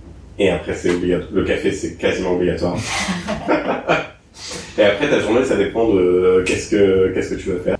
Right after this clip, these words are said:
Si t'opères, bah, tu descends au bloc et, et t'opères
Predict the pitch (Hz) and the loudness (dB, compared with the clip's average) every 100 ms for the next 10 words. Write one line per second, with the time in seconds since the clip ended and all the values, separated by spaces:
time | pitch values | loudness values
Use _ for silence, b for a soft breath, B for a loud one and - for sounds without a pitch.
0 | - - - - 98 - 101 82 - - | -6 -10 -4 0 0 2 0 -2 -8 -6
1 | - 95 87 - - - - - B B | -2 -2 0 -2 -4 -10 -12 -14 B B
2 | B - - - - - | B -8 -4 -2 -2 -4